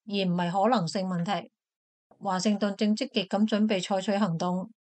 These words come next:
阿根廷總統米萊星期六亦都簽署咗法令，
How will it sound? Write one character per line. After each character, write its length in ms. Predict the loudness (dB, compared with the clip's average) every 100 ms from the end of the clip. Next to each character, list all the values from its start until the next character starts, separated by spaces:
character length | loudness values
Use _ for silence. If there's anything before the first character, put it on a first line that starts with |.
| _ _ _ _ _ _ _ _ _ -2
阿 120 | 0
根 220 | 2 2
廷 180 | 0 -2
總 160 | -2
統 140 | 0 2
米 260 | 2 0
萊 100 | -2
星 220 | -4 -4 -2
期 120 | -2
六 180 | -2 -6
亦 120 | -4
都 140 | -4
簽 260 | -2 -2 -2
署 80 | -2
咗 200 | -2 -4
法 160 | -4
令， 380 | -4 -6 -8 -14